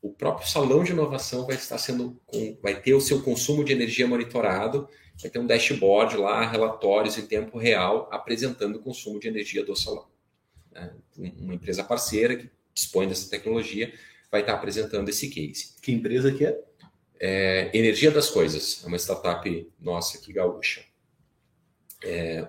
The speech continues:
Speaker 1: uma outra tecnologia que a gente vai estar apresentando lá, da Alter Vision, ali de Bento Gonçalves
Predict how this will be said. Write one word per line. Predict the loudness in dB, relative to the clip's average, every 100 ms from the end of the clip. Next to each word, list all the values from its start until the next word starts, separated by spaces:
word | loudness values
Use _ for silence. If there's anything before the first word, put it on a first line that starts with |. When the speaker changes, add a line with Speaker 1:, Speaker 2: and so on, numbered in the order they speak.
| -2
Speaker 1:
uma | 6
outra | 8 8 8 2 2 -2 -8 -20 -20 _ -4
tecnologia | 0 4 4 4
que | 0
a | 0
gente | 0
vai | 0
estar | 0
apresentando | 0 0 2 2 4
lá, | 4 2 2 -2 -10 _ -8
da | 0
Alter | 2 2 -2
Vision, | 0 2 2 2
ali | 0 -2
de | -2
Bento | -2 -2 -2
Gonçalves | -6 -2 2 2 0 -8 -14